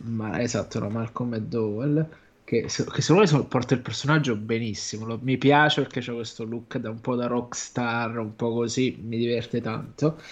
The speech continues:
E dice, "È l'esa-, eh, Michael Myers è l'esatto mix tra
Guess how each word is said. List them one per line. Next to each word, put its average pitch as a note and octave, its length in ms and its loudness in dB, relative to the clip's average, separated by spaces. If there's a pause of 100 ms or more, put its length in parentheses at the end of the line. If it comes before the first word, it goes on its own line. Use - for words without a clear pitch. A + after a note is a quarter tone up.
(380)
E C3 260 4
dice, A#2+ 400 2
"È C3 360 4
l'esa-, A#2+ 520 0
eh, B2 240 -2
Michael D3+ 580 2
Myers C#3 600 0
è - 60 -2
l'esatto C#3+ 560 -2
mix D3 760 2
tra B2 360 2